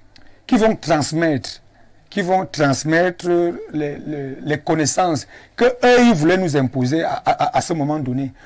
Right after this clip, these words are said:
Donc, c'est un système que nous avons subi,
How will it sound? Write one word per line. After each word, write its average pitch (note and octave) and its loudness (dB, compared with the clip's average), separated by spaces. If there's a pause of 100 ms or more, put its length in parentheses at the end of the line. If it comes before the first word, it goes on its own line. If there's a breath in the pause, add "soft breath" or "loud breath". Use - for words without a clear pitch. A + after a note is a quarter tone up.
(220 loud breath)
Donc, G3 0 (320)
c'est - -4
un B3 4
système G3 -2
que - 0
nous F3+ 0
avons E3 4
subi, F#3 0